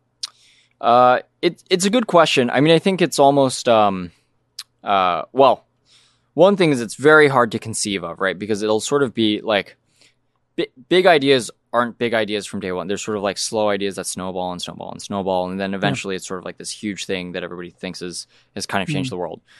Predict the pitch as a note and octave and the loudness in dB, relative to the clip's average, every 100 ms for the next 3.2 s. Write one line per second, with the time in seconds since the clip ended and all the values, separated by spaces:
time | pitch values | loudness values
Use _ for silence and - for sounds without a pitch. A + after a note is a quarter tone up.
0 | _ A#2+ B2 G2+ - _ _ - F3 B2 | _ 2 2 0 -10 _ _ -4 -2 0
1 | D#3+ E3 G3 G#3 F3+ C#3 C#3+ B2 A2+ A2+ | -2 2 0 0 -2 -4 -4 -4 -2 -2
2 | A2+ - G#2+ G2 - - _ A#2+ A#2 A#2 | -4 -6 -8 -8 -12 -18 _ -4 -4 -4
3 | G#2 | -8